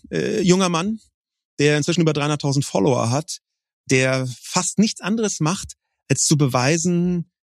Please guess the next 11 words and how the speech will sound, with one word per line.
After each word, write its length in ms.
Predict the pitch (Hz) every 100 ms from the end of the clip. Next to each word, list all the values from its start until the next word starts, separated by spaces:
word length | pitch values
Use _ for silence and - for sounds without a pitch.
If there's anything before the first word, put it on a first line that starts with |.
| _
wie 160 | 143 -
unfassbar 1160 | 190 240 247 - 208 196 - - 175 170 170 -
doof 880 | 160 123 110 160 175 117 98 - - -
Chat 220 | - 143 -
G 160 | 139
P 160 | - 127
T 300 | - 143 131
ist. 400 | - - - - 71 -
Ja? 220 | 107 160 214 _ _ _ _ _ -
Zum 220 | - 160
Beispiel 680 | 131 139 - - 151 147 151